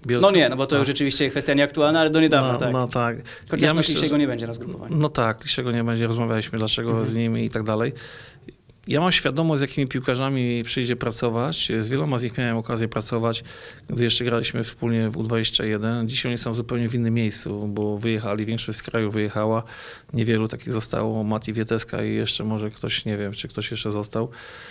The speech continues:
Speaker 1: Yy, Hen-, Geniu Loska, bramkarz,
Speaker 2: Tak.
Speaker 1: został, a reszta już się rozjechała po, po Europie. Że ci chłopcy się rozwinęli, to już nie są chłopcy z U dwadzieścia jeden, to są doświadczeni piłkarze, którzy grają na wysokim poziomie co tydzień, rywalizują z najlepszymi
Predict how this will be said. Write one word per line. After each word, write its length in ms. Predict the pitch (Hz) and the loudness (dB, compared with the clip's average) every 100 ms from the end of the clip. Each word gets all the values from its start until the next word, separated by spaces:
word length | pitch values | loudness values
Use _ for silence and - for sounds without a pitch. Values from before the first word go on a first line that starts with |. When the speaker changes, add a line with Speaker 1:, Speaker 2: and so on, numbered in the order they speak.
| - - | -16 -6
Speaker 1:
Yy, 480 | 135 - - 131 131 | -2 -2 -2 -4 -4
Hen-, 300 | 131 117 113 | -2 0 0
Geniu 240 | 123 117 | 2 2
Loska, 520 | 110 107 - 110 123 170 - | 2 -2 -2 -2 -2 -6 -2
bramkarz, 440 | 117 113 131 131 | -2 0 -2 -4
Speaker 2:
Tak. 120 | - | -4
Speaker 1:
został, 400 | 117 110 107 117 127 - - - | -2 -2 -2 -2 -4 -12 -20 -4
a 100 | 113 | -2
reszta 460 | 117 - 127 113 104 | 0 0 -2 0 0
już 200 | 120 - | 0 0
się 140 | 120 | 2
rozjechała 540 | 120 113 110 113 110 | 0 0 0 2 2
po, 140 | 110 110 | 0 -2
po 160 | 117 117 | 2 2
Europie. 480 | 117 113 117 120 127 - - - - - | 2 2 0 0 -2 -12 -20 -20 -14 -4
Że 180 | 117 127 | 0 0
ci 140 | - | 0
chłopcy 280 | - 151 - | 0 0 2
się 160 | - 135 | 2 2
rozwinęli, 500 | 120 127 123 107 107 | 2 2 2 2 0
to 100 | 117 | -2
już 140 | - | 0
nie 80 | 127 | -2
są 140 | 117 | -2
chłopcy 340 | 110 117 - 117 | -4 -6 -4 -2
z 20 | |
U 40 | |
dwadzieścia 400 | 113 113 110 120 | 2 2 2 0
jeden, 200 | 117 113 | 0 0
to 80 | 110 | -2
są 180 | - 110 | -2 -2
doświadczeni 520 | 110 - 117 120 113 | -2 -2 -2 -2 -2
piłkarze, 460 | 110 107 113 110 107 | -2 -2 0 0 -2
którzy 340 | 113 104 104 | -4 -2 0
grają 420 | 107 120 117 117 | 2 2 2 0
na 100 | 113 | 0
wysokim 340 | 110 113 110 110 | -2 -4 -6 -4
poziomie 360 | 113 113 113 | 0 0 0
co 100 | 113 | -2
tydzień, 320 | 110 107 110 107 | -2 -2 0 0
rywalizują 440 | 110 107 107 107 | 0 0 0 0
z 20 | |
najlepszymi 580 | 107 107 - 110 110 | 0 0 -2 -2 0